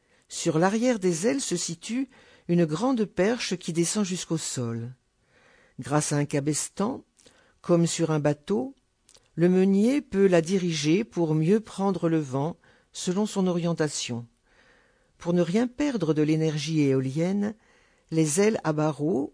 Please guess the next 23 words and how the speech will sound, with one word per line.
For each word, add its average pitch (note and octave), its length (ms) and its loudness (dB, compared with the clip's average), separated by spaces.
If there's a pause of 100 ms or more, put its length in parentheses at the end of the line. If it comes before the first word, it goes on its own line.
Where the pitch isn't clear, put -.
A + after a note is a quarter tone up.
sont D#3+ 360 -2
comme F#3+ 360 0 (260)
une C#3 280 0
hélice G#3 480 -2
légèrement G#3+ 680 0
inclinée D#3 680 -2 (600)
pour E3+ 180 0
une E3 100 4
meilleure A3 380 2
prise G#3 240 -2
au F#3 80 -2
vent. G#2 300 -8 (1700)
À E3+ 80 0
côté C4 280 0
du A#3 140 2
moulin, G3+ 480 2 (640)
on E3 100 -2
pouvait B3 280 -2
trouver G#3+ 280 -4
la G#3 100 2
maison F#3 300 2
du F3+ 120 -2
meunier, C#3+ 600 0